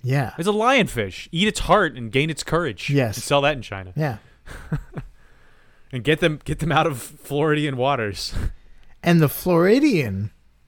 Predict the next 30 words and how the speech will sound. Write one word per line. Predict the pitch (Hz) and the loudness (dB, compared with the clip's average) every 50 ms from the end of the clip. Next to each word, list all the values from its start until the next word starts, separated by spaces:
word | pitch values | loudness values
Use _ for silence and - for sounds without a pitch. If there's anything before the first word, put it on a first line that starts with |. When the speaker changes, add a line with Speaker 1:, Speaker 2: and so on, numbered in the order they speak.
| _ _ - | _ _ -2
Speaker 1:
lionfish | - 151 147 143 143 139 139 - - 147 139 - | 0 2 4 4 4 2 2 2 2 2 2 2
is, | - 139 131 147 - - - - - - - - | 2 -2 -2 -4 -8 -12 -20 -20 -20 -20 -8 -2
let's | - 165 170 175 190 220 - | -2 0 4 4 4 4 4
just | - 311 269 - - | 2 0 0 0 -2
start | - - 190 165 151 - | 0 4 4 4 4 4
this | 165 143 123 - | 2 0 0 0
now. | 127 117 113 104 87 73 80 101 _ _ _ _ _ _ | -2 -4 -4 -4 -6 -8 -10 -14 _ _ _ _ _ _
You | - 156 160 | 2 4 4
know | 175 170 | 6 6
what? | 160 147 | 4 4
It, | 156 156 160 175 - | 6 4 4 2 2
I | - 135 | -2 0
have, | 147 151 165 175 185 190 175 175 - - | 2 4 4 6 4 4 2 0 -6 -8
I | 139 143 143 | -4 -2 -2
have | 131 113 - 170 185 196 185 180 | -2 -2 0 2 4 4 4 4
actually | - 151 156 151 - - 147 135 117 | 2 0 0 0 0 -2 -2 -2 -2
heard | 107 147 202 196 120 90 92 101 - - - _ _ - - - - - | 0 0 0 0 -2 -4 -8 -12 -16 -20 -20 _ _ -20 -20 -20 -12 -4
that | - 151 135 | 0 0 2
the | 139 | 2
Floridian | 131 - 151 156 147 151 165 165 165 160 139 127 | 2 2 4 4 6 6 6 6 4 2 2 -2
lionfish | 135 135 151 165 160 147 123 - - 113 107 101 - - - - - - - _ _ _ _ _ _ _ _ _ _ _ | -2 -2 0 0 2 0 0 -2 -4 -6 -6 -6 -6 -8 -10 -10 -14 -20 -20 _ _ _ _ _ _ _ _ _ _ _
can | - - 165 160 | 0 2 4 4
make | 156 139 - | 4 4 2
you | 139 | 2
live | 123 120 113 - | 0 0 -2 -4
forever. | - 110 95 95 - - 120 - - | -6 -8 -8 -8 -10 -12 -16 -14 -8
It's | - 147 - | -8 -6 -6
great. | - - 120 101 107 - - - - - - - - - - - - _ _ _ | -4 -4 -4 -4 -6 -10 -12 -14 -16 -20 -20 -20 -20 -20 -20 -20 -20 _ _ _
Like | - 139 123 - 147 | -6 -6 -6 -4 -2
it, | 127 117 107 - - | -4 -4 -4 -8 -16